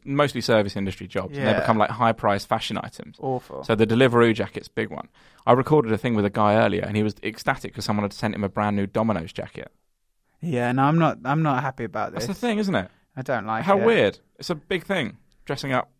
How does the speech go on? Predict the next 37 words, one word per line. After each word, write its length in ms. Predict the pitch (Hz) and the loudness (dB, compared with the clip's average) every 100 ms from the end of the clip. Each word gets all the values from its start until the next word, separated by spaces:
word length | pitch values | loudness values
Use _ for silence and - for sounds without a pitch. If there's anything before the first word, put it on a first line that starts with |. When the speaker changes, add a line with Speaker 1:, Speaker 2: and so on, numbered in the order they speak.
| _ - | _ -8
Speaker 1:
in 360 | 123 127 110 - | -6 -4 -6 -8
clothes 260 | - 160 110 | -2 0 0
that 100 | 95 | -4
people 160 | 113 104 | -2 0
have 140 | 104 | 0
to 60 | - | -2
do 220 | 110 104 104 _ _ - | -6 -6 -6 _ _ -6
for, 80 | 120 | -2
like, 140 | 107 | 0
Speaker 2:
Yeah. 260 | 127 107 85 | 0 -2 -2
Speaker 1:
low-wage 360 | 135 131 123 110 | 0 2 0 0
jobs. 280 | 151 104 - - - | -2 -4 -10 -20 -2
Speaker 2:
Oh 100 | 160 | 2
my 140 | 180 190 | 4 6
God, 220 | 190 - | 6 6
isn't 340 | 151 147 165 | 2 2 2
it 140 | 175 147 | 0 0
so 320 | 156 143 147 | 2 4 2
funny 340 | - 156 147 | 0 -2 0
how 540 | 110 123 120 113 113 95 | -2 -2 0 0 -2 -6
they 160 | 127 | -4
Speaker 1:
Yeah. 120 | 104 104 | 0 2
Speaker 2:
dress? 520 | 143 - - - - | 2 -2 -6 -10 -4
Speaker 1:
Yeah, 480 | 110 98 98 101 101 | 0 2 2 2 0
yeah. 60 | 131 | 0
Speaker 2:
I 60 | |
don't 220 | 120 110 | -4 -8
like 180 | 120 - | -12 -16
it 80 | 143 | -18
at 160 | 131 139 | -12 -8
all. 140 | 135 | -2
Speaker 1:
No, 120 | 113 | 2
I 100 | 120 | 2
don't 160 | 110 90 | 0 -4
like 160 | 98 95 | -8 -6
it 60 | |
either, 340 | 107 104 92 | -4 -4 -8